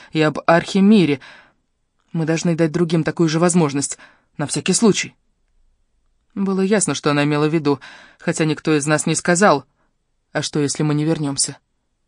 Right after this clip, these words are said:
Но я думала об этом и уверена, что она тоже думала об этом. На свалке пересохший мусор хрустел под толстыми подошвами наших башмаков. Наконец показались знакомые останки архимобиля.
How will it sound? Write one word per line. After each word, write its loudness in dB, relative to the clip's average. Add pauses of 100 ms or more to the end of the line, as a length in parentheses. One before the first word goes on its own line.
(160)
Но 0
я 4
думала 6
об 2
этом 0
и 0
уверена, 2
что -4
она 0
тоже -4 (600)
думала -4
об -10
этом. -20 (1400)
На 0
свалке 2
пересохший 0
мусор 4
хрустел 2
под -2
толстыми 0
подошвами 0
наших 0
башмаков. -2 (800)
Наконец 6
показались 2
знакомые 2
останки 2 (100)
архимобиля. 0